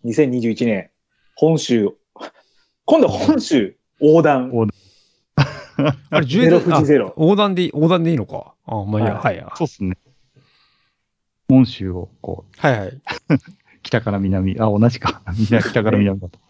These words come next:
Speaker 1: 糸魚川、富士山、で、田子の浦、三百十七キロ。
Speaker 2: キロ。
Speaker 1: 制限時間が百時間。
Speaker 3: あ、なんか短く感じますね。
Speaker 1: はい。田中さん、ちなみに参加費っておいくらかご存知ですか？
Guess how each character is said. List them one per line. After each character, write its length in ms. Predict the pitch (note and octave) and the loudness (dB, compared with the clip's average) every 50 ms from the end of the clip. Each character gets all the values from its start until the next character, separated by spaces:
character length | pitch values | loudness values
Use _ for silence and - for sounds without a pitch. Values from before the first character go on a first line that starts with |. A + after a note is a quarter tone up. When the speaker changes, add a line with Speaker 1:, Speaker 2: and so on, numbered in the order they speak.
| - _ _ - | -20 _ _ -6
Speaker 1:
糸 280 | D3 B2 - C#3+ C#3 | -4 0 4 4 6
魚 120 | C#3 C3 A#2+ | 6 4 2
川、 300 | B2 A2 G#2 G2+ G2+ - | 2 2 2 0 -2 -2
富 160 | - C#3 A#2+ | -4 -2 0
士 100 | B2 A2+ | 0 -2
山、 280 | - G2+ F#2+ F2 E2+ - - | -2 -4 -8 -8 -10 -2 0
で、 120 | F#3 A#3 | 0 0
田 160 | A3+ - C3 | 2 2 0
子 160 | A#2 A2+ A#2+ | 0 0 0
の 100 | A#2+ A2+ | 0 2
浦、 240 | G#2+ G#2+ F#2+ F2 E2+ - | 2 2 2 0 -4 -4
三 200 | - C#3 C#3+ C#3 | 0 0 2 4
百 220 | B2 A2 G#2 A2+ | 2 2 2 2
十 160 | G#2+ A#2+ A#2 | 2 2 2
七 360 | A2+ A2 A2 G#2+ G#2 - - _ _ _ _ _ - | 4 4 4 4 2 2 -2 _ _ _ _ _ -8
キ 80 | - - | -6 -6
ロ。 160 | - - - _ _ _ - - | -6 -6 -8 _ _ _ -14 -10
Speaker 2:
キ 60 | - | -6
ロ。 260 | G2 E2+ E2 F2 - _ _ - C#3+ - _ _ _ _ _ _ _ _ _ _ _ _ _ _ _ _ _ _ _ _ _ _ _ _ _ _ _ _ _ _ _ _ _ - - - - | -6 -6 -6 -8 -14 _ _ -20 -20 -20 _ _ _ _ _ _ _ _ _ _ _ _ _ _ _ _ _ _ _ _ _ _ _ _ _ _ _ _ _ _ _ _ _ -10 -8 -6 0
Speaker 1:
制 140 | - C#3+ C#3 | 2 4 4
限 240 | A#2 C#3 C#3 C3+ B2 | 6 4 4 4 4
時 120 | B2+ C3 | 2 2
間 220 | - B2+ A2 A2 | 2 2 0 2
が 300 | A#2+ E3 G#3 G#3 G#3 - _ _ _ _ _ _ _ _ | 2 2 2 2 0 -2 _ _ _ _ _ _ _ _
百 240 | - - - - C#3 | -12 -10 -2 -2 -2
時 120 | A2+ B2 A#2+ | -2 -2 -6
間。 120 | - - _ _ _ _ _ _ | -8 -12 _ _ _ _ _ _
Speaker 3:
あ、 80 | - - _ - - B2+ - | -20 -20 _ -20 -20 -16 -12
な 100 | A2 G#2+ | -10 -8
ん 40 | G#2+ | -6
か 20 | |
短 340 | A2 A#2 B2+ C3 F3+ - - | -4 -4 -2 0 0 0 0
く 40 | - | 0
感 140 | C3 B2+ | -2 -2
じ 60 | A#2+ A#2+ | -2 -2
ま 80 | A#2 | -4
す 140 | - - F#2 | -6 -6 -10
ね。 200 | F2+ F2+ F2 F2 - - - - _ _ _ - - | -12 -12 -14 -16 -18 -20 -20 -20 _ _ _ -20 -10
Speaker 1:
は 380 | - G#2+ G2+ F#2+ F#2 F#2 E2 - - _ - - - - - - _ _ _ _ _ | -6 -2 0 0 0 -2 -4 -8 -16 _ -20 -20 -20 -20 -20 -20 _ _ _ _ _
い。 40 | - - | -8 -2
田 80 | - A3 | 0 2
中 120 | A3+ B3 | 4 4
さ 60 | A#3 | 2
ん、 40 | A3 | 2
ち 60 | - | 2
な 80 | A3+ A3+ | 2 2
み 40 | A3+ | 2
に 40 | |
参 240 | - - A3+ B3 A#3+ | 2 2 2 2 4
加 80 | B3+ A#3+ | 4 2
費 140 | F3 D#3+ B2+ | 2 2 -4
っ 20 | |
て 160 | - - A#2+ | -2 -2 0
お 80 | A2 B2 | 0 2
い 60 | B2 | 4
く 80 | - C#3 | 4 4
ら 100 | C3+ B2+ | 4 6
か 100 | B2+ B2+ | 4 2
ご 160 | C3 B2 C3+ | 4 4 2
存 140 | B2 C3 A#2+ | 2 2 -2
知 40 | G2+ | -6
で 60 | - | -10
す 60 | - | -16
か？ 60 | - | -20